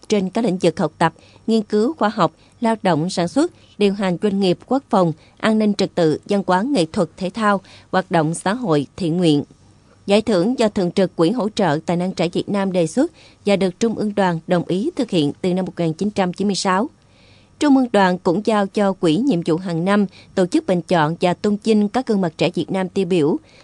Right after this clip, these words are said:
Tính cả các gương mặt trẻ Việt Nam tiêu biểu năm hai nghìn không trăm mười lăm vừa được bình chọn công bố tôn vinh trong lễ kỷ niệm hai mươi năm giải thưởng gương mặt trẻ Việt Nam tiêu biểu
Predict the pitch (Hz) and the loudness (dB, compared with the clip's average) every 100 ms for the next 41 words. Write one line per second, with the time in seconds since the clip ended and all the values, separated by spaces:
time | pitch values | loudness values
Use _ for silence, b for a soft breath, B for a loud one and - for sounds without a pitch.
0 | b 233 262 359 180 156 254 226 190 165 | b 0 0 0 0 0 -2 -2 0 -2
1 | - 170 - - 185 185 - 196 175 139 | -2 -2 -2 -4 -4 -4 -2 0 0 0
2 | 240 208 190 185 160 196 180 185 175 185 | -2 -2 -2 -4 -4 -4 -4 -2 0 0
3 | 196 180 B B - 202 180 180 185 190 | 0 -2 B B 0 2 2 0 0 0
4 | 170 190 160 156 - 202 196 196 302 - | 0 0 2 0 -2 -2 0 0 0 0
5 | 208 - 202 196 B B _ 247 233 202 | 0 2 2 2 B B _ 0 2 2
6 | 175 196 214 185 180 202 196 202 202 - | 0 0 0 0 -2 -2 0 0 0 0
7 | 165 175 - 170 170 226 208 175 - 156 | 0 0 -2 -2 0 0 0 0 -2 -2
8 | 175 - 196 190 185 196 180 165 170 | -2 -4 -4 -4 -2 -2 0 2 0